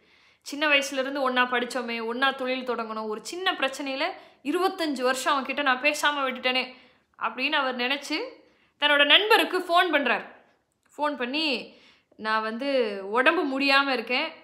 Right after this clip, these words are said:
எனக்கு தெரிஞ்சு கொஞ்ச நாள்லயே நான் இறந்து போயிடுவேன், ஒரு சுமையோட நான் போகக்கூடாது, உன்னுடைய மன்னிப்பு எனக்கு கிடைக்காம நான் இறந்துடக்கூடாது அப்படின்னு நான் நினைக்கிறேன், என்னை வந்து நீ நேர்ல பாக்குறியா?" அப்படின்னு கேக்குறாரு.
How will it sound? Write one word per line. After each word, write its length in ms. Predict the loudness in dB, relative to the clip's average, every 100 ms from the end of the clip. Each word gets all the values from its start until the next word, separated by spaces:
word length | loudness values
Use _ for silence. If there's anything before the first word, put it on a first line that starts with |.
| -10
எனக்கு 280 | -8 -6 -4
தெரிஞ்சு 300 | -2 -2 -2
கொஞ்ச 320 | -2 2 6
நாள்லயே 380 | 6 8 6 4
நான் 100 | 4
இறந்து 320 | 2 0 -2
போயிடுவேன், 440 | -4 -4 -6 -10 -14 _ _ _ -8
ஒரு 180 | -4 -4 0
சுமையோட 480 | 4 6 8 8
நான் 220 | 8 6 6
போகக்கூடாது, 800 | 4 4 2 2 2 -4 -10 -20 _
உன்னுடைய 420 | -10 -4 0 0
மன்னிப்பு 420 | 2 2 2 2
எனக்கு 240 | 2 0 0
கிடைக்காம 440 | 2 2 4 2
நான் 120 | 4
இறந்துடக்கூடாது 880 | 2 4 2 4 2 2 6 6 6
அப்படின்னு 480 | -2 -2 -4 -4 -2
நான் 140 | -2
நினைக்கிறேன், 480 | -2 -4 -4 -2 -2 -6 -18 -12
என்னை 220 | -4 0 2
வந்து 220 | 2 2
நீ 160 | 0
நேர்ல 220 | 2 4 6
பாக்குறியா?" 720 | 6 8 6 6 6 8 6 2
அப்படின்னு 300 | -6 -6 -6
கேக்குறாரு. 380 | -4 -4 -4